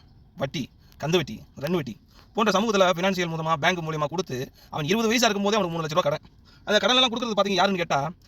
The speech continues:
இந்த மாதிரி கட்சிக்காரனுடைய பினாமி சொத்தை, அதுவும் இல்லாம தான் சொத்தை வித்துட்டு வந்து அந்த சொத்து மூலியமா இது பண்றது. அவன் வாழ்வாதாரத்துல முன்னேற விடாம செய்யறதுக்கு காரணமே இதுதான் முதல் வேலை. ரெண்டாவது, ஏதோ வேணாம்ப்பா அரசாங்க உதவி வேணாம், எந்த உதவி வேணாம்ப்பா, ஒரு ஆட்டோ வாங்கி, ஒரு லாரி வாங்கி, ஒரு பஸ் வாங்கி ஏதாவது ஒரு, ஒரு டிராவல்ஸ் வச்சு நடத்தினோம்ப்பா அப்படின்னு பார்த்தா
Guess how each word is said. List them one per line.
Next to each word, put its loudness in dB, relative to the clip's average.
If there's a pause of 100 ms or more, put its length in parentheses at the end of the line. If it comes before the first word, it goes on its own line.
இந்த -4
மாதிரி 4
கட்சிக்காரனுடைய 2
பினாமி 2
சொத்தை, 0 (360)
அதுவும் 2
இல்லாம 4
தான் 2
சொத்தை -6
வித்துட்டு -4
வந்து -2
அந்த 0
சொத்து -4
மூலியமா 0
இது -2
பண்றது. -8 (460)
அவன் -2
வாழ்வாதாரத்துல 4
முன்னேற 0
விடாம 2
செய்யறதுக்கு -4
காரணமே 2
இதுதான் -2
முதல் 0
வேலை. -2
ரெண்டாவது, 2 (360)
ஏதோ 0
வேணாம்ப்பா 4
அரசாங்க 0
உதவி 2
வேணாம், 2
எந்த -2
உதவி 0
வேணாம்ப்பா, 0
ஒரு 0
ஆட்டோ 2
வாங்கி, 0
ஒரு -4
லாரி 4
வாங்கி, -2
ஒரு -4
பஸ் -4
வாங்கி -4
ஏதாவது 0
ஒரு, -2
ஒரு -4
டிராவல்ஸ் 0
வச்சு -2
நடத்தினோம்ப்பா -2
அப்படின்னு -4
பார்த்தா -4